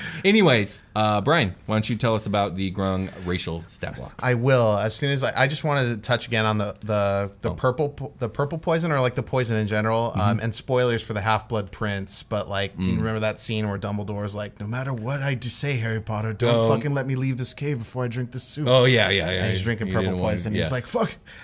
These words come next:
Speaker 2: I need water, Harry Potter." And he's like, "Sorry, Dumbledore, drink this poison." He's like, "Fuck."
Speaker 1: <laughs>
Speaker 2: It's
Speaker 1: Yes.
Speaker 2: just Grung poison.
Speaker 1: Yeah, yeah, yeah, exactly. It's just
Speaker 2: Yeah.
Speaker 1: Grung poison.
Speaker 2: J K Rowling plays D and D. Um, probably not. Okay, so we got Grung features.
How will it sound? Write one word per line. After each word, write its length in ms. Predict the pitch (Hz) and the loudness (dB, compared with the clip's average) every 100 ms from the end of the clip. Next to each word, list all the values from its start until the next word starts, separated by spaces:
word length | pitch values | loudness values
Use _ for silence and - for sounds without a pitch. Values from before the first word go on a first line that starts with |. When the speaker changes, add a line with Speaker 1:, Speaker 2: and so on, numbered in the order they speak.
| - | -4
Speaker 2:
I 80 | |
need 220 | 185 202 151 | 0 2 2
water, 340 | 208 226 175 | 2 4 4
Harry 280 | 131 139 131 | 4 4 2
Potter." 340 | 135 123 113 | 2 4 4
And 180 | 104 123 | 2 2
he's 160 | 131 123 | 0 2
like, 160 | 113 | -2
"Sorry, 320 | - 135 165 | -2 0 2
Dumbledore, 640 | 156 143 131 127 139 151 143 | 2 0 0 -2 0 -2 -4
drink 260 | 143 143 | -4 -4
this 120 | 151 135 | -6 -6
poison." 320 | 151 151 127 | -2 -2 -2
He's 140 | 123 | -2
like, 120 | 151 | -4
"Fuck." 840 | 147 214 285 294 294 294 285 269 - | -4 2 6 6 6 4 4 2 2
Speaker 1:
<laughs> 60 | 123 135 170 113 | 2 4 4 6
Speaker 2:
It's 0 | |
Speaker 1:
Yes. 100 | 95 78 | 4 2
Speaker 2:
just 100 | - | 2
Grung 240 | 123 123 | 0 0
poison. 400 | - 104 98 - - | 0 -4 -4 -8 -10
Speaker 1:
Yeah, 160 | 92 - - | -10 -10 -6
yeah, 220 | 95 107 | -2 0
yeah, 200 | 95 127 | 0 0
exactly. 380 | 101 107 120 - 87 | 2 0 -2 -4 -12
It's 100 | 92 | -8
just 100 | 110 107 | -4 -2
Speaker 2:
Yeah. 20 | |
Speaker 1:
Grung 100 | 92 | -4
poison. 280 | - 69 - | -4 -10 -12
Speaker 2:
J 140 | - 110 | -10 -6
K 140 | 104 | -6
Rowling 280 | 98 98 104 | -6 -6 -8
plays 200 | - 107 | -12 -12
D 100 | 101 | -12
and 100 | 101 | -12
D. 200 | 92 - - - - - - - - | -12 -14 -20 -20 -20 -20 -20 -20 -12
Um, 380 | 95 - 110 - - - - | -10 -8 -8 -10 -18 -20 -20
probably 220 | - - | -18 -16
not. 140 | - - - - - - - | -18 -20 -20 -20 -20 -18 -4
Okay, 320 | 120 113 - - | -2 -2 -6 -12
so 200 | - 104 | -6 -4
we 80 | 107 | 0
got 180 | 110 107 | 0 2
Grung 200 | 117 110 | 0 0
features. 520 | 107 - 101 - - | -4 -6 -8 -10 -12